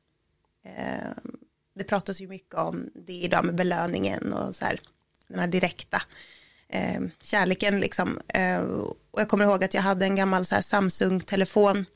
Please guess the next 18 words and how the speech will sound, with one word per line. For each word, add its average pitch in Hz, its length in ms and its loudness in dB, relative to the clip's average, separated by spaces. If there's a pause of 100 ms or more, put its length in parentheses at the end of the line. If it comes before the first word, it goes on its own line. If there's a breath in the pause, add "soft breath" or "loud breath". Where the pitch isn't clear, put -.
(160)
och 202 220 -2
sekunden 202 600 2
min, 190 300 2
min 190 220 -6
audition 196 440 0
spelades 185 520 2
var, 185 260 4 (480 loud breath)
alltså, 202 180 -2
mobilen 196 380 4
gick 196 120 0
inte 190 220 2
att 180 380 2
starta, - 520 -2
alltså, 190 160 0
den, 185 300 0 (600)
det 208 100 -6
var 202 120 4
notiser 185 640 0